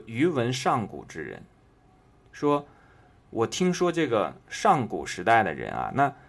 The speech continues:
对皇帝来讲是上古时代的人，那就是更早更早以前了。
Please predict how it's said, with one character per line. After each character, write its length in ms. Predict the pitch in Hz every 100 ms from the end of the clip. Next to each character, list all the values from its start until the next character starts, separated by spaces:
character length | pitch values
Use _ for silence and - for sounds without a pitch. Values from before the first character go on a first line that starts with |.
| - _ -
对 100 | 208
皇 400 | - 104 98 170
帝 140 | 214
来 180 | 117 98
讲 200 | 101 90
是 160 | -
上 240 | 107 143 110
古 120 | 87
时 160 | - 92
代 160 | 101
的 80 | 92
人， 140 | 85
那 80 | 101
就 140 | 113 107
是 160 | 107 - -
更 260 | 190 156
早 260 | 127 92 -
更 200 | - 104
早 180 | 95 69
以 160 | 71
前 220 | 62 - -
了。 260 | - -